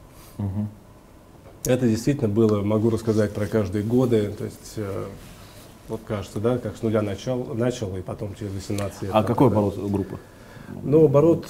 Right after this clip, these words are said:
Speaker 2: э, где-то, ну, от, ну, скажем так, от пятидесяти до ста миллионов долларов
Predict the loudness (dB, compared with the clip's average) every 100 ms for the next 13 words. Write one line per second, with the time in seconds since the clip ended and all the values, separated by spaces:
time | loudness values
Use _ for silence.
0 | -2 2 6 6 4 4 4 6 4 4
1 | 2 0 -6 -4 -4 -6 -14 -14 -8 -6
2 | 0 0 0 -4 -6 -6 -2 -2 -2 -4
3 | -6 -4 -4 -2 -4 -4 -6 -6